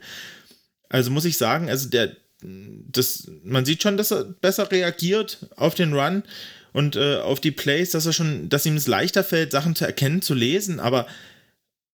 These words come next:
aber trotzdem tackelt er schlecht.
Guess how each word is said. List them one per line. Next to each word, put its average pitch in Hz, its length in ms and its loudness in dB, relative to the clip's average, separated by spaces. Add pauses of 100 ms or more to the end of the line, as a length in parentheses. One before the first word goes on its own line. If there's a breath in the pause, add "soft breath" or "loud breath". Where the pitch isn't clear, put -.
aber 120 280 2
trotzdem 185 680 0 (140)
tackelt 143 360 2
er 113 60 0
schlecht. - 600 -2